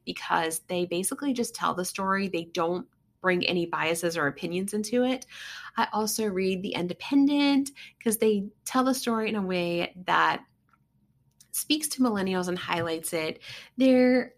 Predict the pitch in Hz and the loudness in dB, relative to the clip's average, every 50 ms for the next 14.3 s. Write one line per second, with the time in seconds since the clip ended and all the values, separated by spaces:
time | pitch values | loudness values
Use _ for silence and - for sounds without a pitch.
0 | - - 285 285 330 320 277 226 220 208 202 202 208 233 233 226 226 226 214 214 | -4 -2 0 0 0 0 0 0 0 2 4 4 4 2 2 -2 -2 -2 -2 -2
1 | 214 220 220 - - - _ _ _ _ _ _ _ _ _ - 226 233 220 226 | -2 -4 -4 -4 -6 -6 _ _ _ _ _ _ _ _ _ -2 0 0 0 0
2 | 233 220 - 233 220 214 214 208 202 185 180 180 196 - - - - 180 180 185 | -2 -2 -2 0 0 2 2 2 4 6 8 8 8 8 4 0 0 2 2 2
3 | 196 202 - - 180 - - - 165 160 165 175 196 208 - _ _ _ - 190 | 2 0 0 -2 -2 -2 0 2 4 4 6 4 4 0 -4 _ _ _ 2 4
4 | 180 170 170 - - - - - - - - - - _ - 254 247 - - - | 4 4 4 0 -4 -12 -20 -20 -20 -20 -20 -20 -12 _ -2 -2 -2 -2 -2 -2
5 | 294 277 277 - 254 196 - 208 202 196 196 190 175 185 180 180 180 175 180 175 | -2 -2 -2 -2 -4 -2 0 0 0 0 0 0 -2 0 0 0 0 -2 -2 -4
6 | 175 - - 175 165 156 - 160 165 160 160 156 156 160 - - 180 175 165 - | -4 -4 -4 -2 -2 -2 -4 -6 -8 -8 -6 -6 -6 -6 -8 -8 -8 -8 -8 -6
7 | - - 185 175 165 170 170 - - - - - 180 170 165 165 165 - 180 170 | -8 -6 -4 -2 0 0 -2 -2 -4 -8 -8 -4 -4 -4 -4 -4 -6 -8 -8 -8
8 | - - - 165 160 156 151 156 - - - - 175 165 165 - 170 165 160 - | -6 -4 -4 -2 0 0 -2 -2 -4 -6 -6 -6 -6 -6 -8 -8 -10 -10 -8 -8
9 | 156 165 175 190 190 202 202 - - 214 202 190 185 175 147 - - 226 220 - | -8 -8 -6 -4 -2 -2 -4 -4 -4 -4 -4 -2 -2 -2 -2 -2 -4 -4 -4 -4
10 | 254 226 226 220 214 214 - - 190 180 180 170 156 156 - 127 135 - 127 - | -4 -2 -2 -2 -2 -2 -6 -6 -2 -2 -2 -2 -2 -4 -4 -4 -4 -6 -6 -8
11 | - - - - - - - - - - - 185 - - - - 208 208 208 202 | -6 -8 -8 -10 -14 -18 -18 -18 -16 -14 -12 -8 -8 -4 0 0 2 2 2 2
12 | 208 202 190 190 185 - - 180 175 170 165 - - 160 160 165 165 180 160 160 | 2 0 0 -2 -2 -2 0 0 2 0 0 -2 -2 -2 -2 -2 -2 -2 -4 -4
13 | 156 156 151 147 147 - - - _ _ _ - 180 170 170 170 - 165 156 151 | -2 -2 -2 -2 -2 -4 -8 -12 _ _ _ -4 -2 -2 -2 -2 -4 -4 0 0
14 | 147 147 147 - - - | 2 0 0 -2 -4 -10